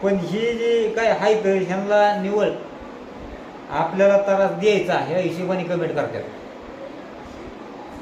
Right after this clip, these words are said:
आता आपल्याकडे कसं आहे वातावरण, काय आहे भावानं बहिणीनो, ही तर आपण आता रोजची रोज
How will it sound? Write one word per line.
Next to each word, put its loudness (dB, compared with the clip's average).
आता -2
आपल्याकडे 0
कसं 0
आहे 4
वातावरण, 4
काय 2
आहे 6
भावानं 2
बहिणीनो, 0
ही -2
तर 4
आपण 4
आता 2
रोजची 2
रोज 2